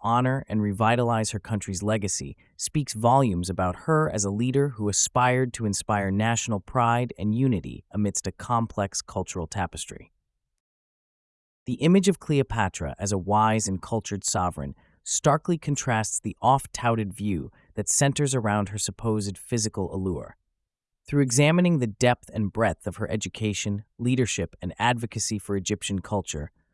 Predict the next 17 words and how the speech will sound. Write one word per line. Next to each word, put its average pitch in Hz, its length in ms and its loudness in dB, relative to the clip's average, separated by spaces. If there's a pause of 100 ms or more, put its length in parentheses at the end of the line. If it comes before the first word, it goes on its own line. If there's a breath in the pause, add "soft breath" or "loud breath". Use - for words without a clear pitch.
(260)
we 131 100 0
gain 139 340 2
a 107 60 -6
clearer 165 480 0
picture - 420 -4
of 95 160 -6
a 101 80 -2
ruler 107 520 -2 (160 soft breath)
who - 140 -6
was 113 140 2
much 135 360 2
more 123 320 4
than 92 140 -2
her 95 140 -4
legendary 104 720 2
romantic 95 680 -2
entanglements. 92 840 -6